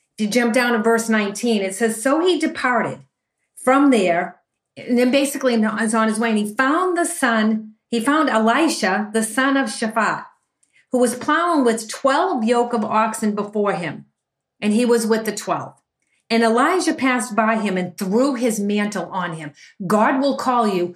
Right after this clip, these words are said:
when God decides to call you. And are you gonna go in a moment when God decides to call you?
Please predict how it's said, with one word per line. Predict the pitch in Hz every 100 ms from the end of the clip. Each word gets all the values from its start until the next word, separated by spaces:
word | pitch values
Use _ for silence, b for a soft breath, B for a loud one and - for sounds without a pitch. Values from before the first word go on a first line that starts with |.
| B
when | 202 190 185
God | 208 208 220
decides | 220 208 196 190 175
to | 185
call | - 175 170
you. | 151 135 - _ _ _ _ -
And | 214 208
are | 202
you | 208 202
gonna | 190 214 190
go | 180 214 311
in | 339
a |
moment | 294 240 196 185 185 - b b
when | 202 202
God | 202 190 185
decides | 185 - 180 165 -
to | -
call | - 160
you? | 151